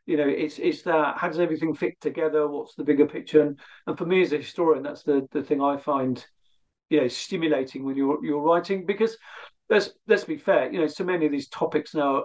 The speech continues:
are so well trod. Um, it, it, it's kind of the thing that you bring to the, the, the subject is, is your perspective, you know, as a historian and a writer.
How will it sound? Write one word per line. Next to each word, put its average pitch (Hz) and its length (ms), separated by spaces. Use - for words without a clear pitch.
are - 60
so 156 240
well 135 240
trod. - 480
Um, 135 560
it, 143 220
it, 135 240
it's 139 300
kind 147 220
of 139 240
the 143 100
thing 175 240
that 147 140
you 147 140
bring 156 380
to - 120
the, 123 240
the, 120 320
the 123 240
subject 131 540
is, 131 160
is 139 160
your 147 160
perspective, - 580
you 131 80
know, 120 60
as 113 80
a 113 80
historian 120 480
and 117 120
a 117 60
writer. 127 440